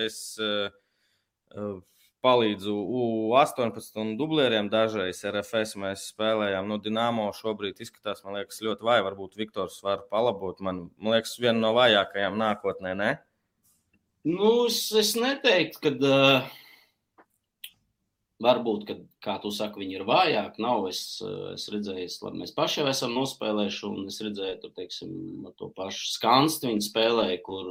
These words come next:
Speaker 2: viņi bija tuvu punktiem. Skaidrs, varbūt tur Skansts nenovērtēja jaunieši. Nu, mēs tur ar Leizga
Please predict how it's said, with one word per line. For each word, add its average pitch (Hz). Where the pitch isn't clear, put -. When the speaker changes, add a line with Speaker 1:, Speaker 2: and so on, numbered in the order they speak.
Speaker 2:
viņi 101
bija 95
tuvu 101
punktiem. 135
Skaidrs, 104
varbūt 90
tur 90
Skansts 151
nenovērtēja 104
jaunieši. 98
Nu, -
mēs 98
tur 90
ar 87
Leizga 90